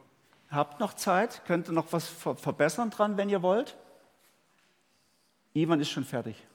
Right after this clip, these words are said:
Oder? Ja, du hast recht gut getroffen. Ivan ist schon fertig.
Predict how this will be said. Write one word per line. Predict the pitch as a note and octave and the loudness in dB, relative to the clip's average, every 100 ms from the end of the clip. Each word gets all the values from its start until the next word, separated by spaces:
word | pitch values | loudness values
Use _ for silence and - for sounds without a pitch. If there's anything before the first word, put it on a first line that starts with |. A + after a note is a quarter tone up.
| _ _ _ _ | _ _ _ _
Oder? | - B2+ A3+ - _ _ _ _ _ _ _ _ _ _ _ _ _ _ _ _ - | -4 -2 -4 -10 _ _ _ _ _ _ _ _ _ _ _ _ _ _ _ _ -10
Ja, | |
du | F3+ | -6
hast | A2 - | -6 -4
recht | B2 - | -8 -4
gut | D#3 - | -6 -6
getroffen. | D#3 D#3+ D3 A2 - - - - - - - - - - - - - - _ - | -8 -8 -8 -12 -16 -20 -20 -20 -20 -20 -20 -20 -20 -20 -20 -20 -20 -20 _ 0
Ivan | E3+ G3 F3+ F3+ | 2 6 6 6
ist | - E3 - | 2 0 0
schon | D#3 B2+ | 0 0
fertig. | - C3+ D3 A#3 | -2 -2 0 -2